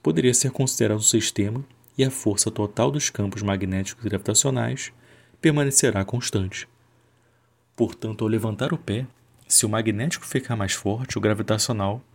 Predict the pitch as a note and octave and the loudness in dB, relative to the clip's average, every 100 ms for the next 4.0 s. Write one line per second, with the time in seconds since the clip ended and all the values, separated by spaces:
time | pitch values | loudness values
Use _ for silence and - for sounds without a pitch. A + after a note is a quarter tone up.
0 | _ _ - - - A2 G#2 C3 - G#2 | _ _ -6 -4 0 0 0 -2 -2 -2
1 | G#2 - _ _ _ - _ _ _ A2+ | -4 -12 _ _ _ -20 _ _ _ 2
2 | A2 F#2+ B2+ F3 - - B2 A#2+ G#2+ - | 4 4 2 2 0 -2 -4 -2 -4 -2
3 | A2 G#2+ - G2 - F#2+ G2 A2+ - | -2 0 0 -2 0 0 2 -2 -4